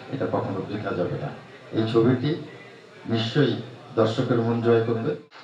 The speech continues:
রাজের সঙ্গে, রাজ মানে মোস্তফা কামাল রাজ, রাজের সঙ্গে আমার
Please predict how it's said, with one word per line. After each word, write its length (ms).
রাজের 280
সঙ্গে, 380
রাজ 240
মানে 360
মোস্তফা 480
কামাল 260
রাজ, 340
রাজের 340
সঙ্গে 500
আমার 220